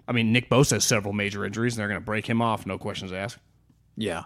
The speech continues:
Speaker 1: Isn't that just part of the deal?
Speaker 2: Yeah. Yeah. And I, I think Deebo falls into the category of part of the deal. I wouldn't trade him for four and ten in this draft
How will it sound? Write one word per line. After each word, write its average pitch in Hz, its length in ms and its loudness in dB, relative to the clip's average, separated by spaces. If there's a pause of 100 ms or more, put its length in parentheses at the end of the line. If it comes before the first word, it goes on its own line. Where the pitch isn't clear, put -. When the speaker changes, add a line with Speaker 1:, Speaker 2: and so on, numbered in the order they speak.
Speaker 1:
Isn't 120 120 -4
that 110 80 -2
just 110 180 -8
part 107 200 2
of 101 100 -4
the 95 80 -6
deal? 113 280 -2 (500)
Speaker 2:
Yeah. 104 240 0 (280)
Yeah. 143 280 4 (100)
And 127 100 6
I, 131 220 4
I 156 140 6
think 160 180 4
Deebo 127 240 8
falls 113 240 8
into 110 80 8
the 101 80 6
category 107 360 6
of - 120 -4
part 104 160 6
of 92 60 -2
the 101 60 -10
deal. 113 200 8
I 131 140 8
wouldn't 160 260 8
trade 165 240 8
him 117 160 6
for 101 160 -2
four 110 300 6
and 82 120 -2
ten 78 320 -6
in 107 120 -6
this - 160 -8
draft 73 380 -4